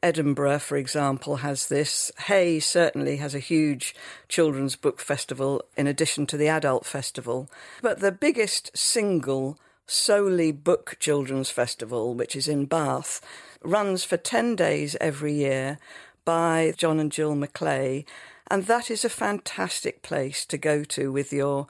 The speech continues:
children because it is solely dedicated to children's books. And to be there is an incredibly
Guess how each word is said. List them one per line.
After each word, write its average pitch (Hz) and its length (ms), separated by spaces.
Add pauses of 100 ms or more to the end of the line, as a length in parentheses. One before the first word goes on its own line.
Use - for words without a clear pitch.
(140)
children 143 520
because 170 320
it 185 140
is 190 180 (100)
solely 202 600
dedicated 156 680
to 156 100
children's 170 580
books. - 560 (380)
And 202 300
to - 100
be 233 360
there 143 520
is 180 300
an 202 100
incredibly 156 1160